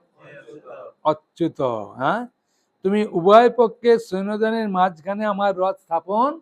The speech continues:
করো, যাতে আমি দেখতে পারি যুদ্ধ করার অভিলাষী হয়ে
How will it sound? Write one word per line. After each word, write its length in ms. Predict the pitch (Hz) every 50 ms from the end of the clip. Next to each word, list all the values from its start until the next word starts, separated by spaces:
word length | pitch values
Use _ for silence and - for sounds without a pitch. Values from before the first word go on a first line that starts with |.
| _ _ _ _ _ _ _ _ _ _ _ _ _ _ _
করো, 400 | - 139 131 123 117 104 101 - _ _ _ _ _ _ _ _ _ _ _ _ -
যাতে 340 | 139 147 156 165 165 226 226
আমি 240 | 208 208 214 214 202
দেখতে 420 | 156 180 185 180 - - 233 240
পারি 440 | 247 254 233 214 202 196 180 160 - _ _ _ _ _ _ _ -
যুদ্ধ 400 | 131 120 175 185 170 165 220 220
করার 420 | 220 226 220 220 220 220 214 208
অভিলাষী 640 | 196 165 165 180 202 214 220 214 208 214 - 214 208
হয়ে 260 | 196 202 202 196